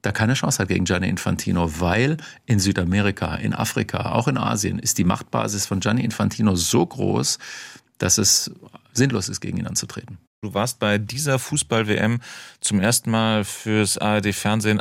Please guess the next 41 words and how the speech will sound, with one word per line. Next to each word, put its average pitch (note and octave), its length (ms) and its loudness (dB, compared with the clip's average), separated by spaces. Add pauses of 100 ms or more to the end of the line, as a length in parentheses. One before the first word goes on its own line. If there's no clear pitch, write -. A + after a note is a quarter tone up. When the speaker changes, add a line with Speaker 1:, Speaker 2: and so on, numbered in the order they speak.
Speaker 2:
als F#2+ 380 2
Spielkommentator F2+ 1000 0
im D#2+ 100 0
Einsatz. C#2 480 -2
Speaker 1:
Mhm. G2 60 -2
Speaker 2:
Was G2+ 220 2
hat G#2+ 100 0
sich G#2+ 140 -2
dadurch G#2+ 320 0
für - 100 -8
dich - 180 -6
geändert? A#2 440 -4 (340)
Speaker 1:
Das - 160 0
ist - 40 -2
halt F2 120 0
eine F2+ 220 -2
ganz F2 220 0
andere F2+ 240 0
Aufgabe. F#2+ 580 2
Ich F2 80 -8
glaube, F2+ 160 0
es D#2+ 100 -2
war F2+ 100 2
jetzt - 140 -2
meine F2 200 -2
sechste F#2 440 0
Weltmeisterschaft, G#2 840 -2
also F2 160 -2
als E2 140 0
Storymacher F#2 680 0
und, E2+ 320 -10
äh, F#2+ 140 -6
Interviewer F#2+ 440 0
und F#2+ 100 -2
alles F#2+ 240 -2
Mögliche G2 200 -4
war F#2+ 100 0
ich - 60 -2
schon - 140 -6
oft - 160 -6
dabei. G#2 380 0